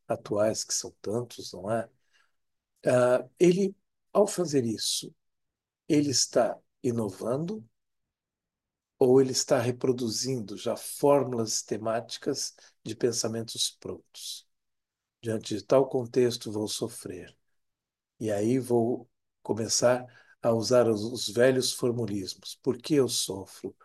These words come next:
Por que eu sou assim?" Gerando de novo e de novo as mesmas coisas.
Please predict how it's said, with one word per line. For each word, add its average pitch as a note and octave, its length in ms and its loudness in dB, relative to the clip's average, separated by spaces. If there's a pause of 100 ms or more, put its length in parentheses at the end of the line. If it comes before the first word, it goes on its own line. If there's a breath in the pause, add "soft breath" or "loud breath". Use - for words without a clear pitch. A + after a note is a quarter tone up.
(140 soft breath)
Por D#3+ 140 -2
que D#3+ 120 0
eu C#3+ 80 6
sou A#2 300 -2
assim?" G#2+ 460 -6 (340 loud breath)
Gerando A#2+ 500 -2
de A2 140 -2
novo C#3+ 380 0
e C#3+ 40 -2
de B2 140 -2
novo A#2+ 260 -2
as A#2 160 0
mesmas A#2+ 520 -4
coisas. - 680 -4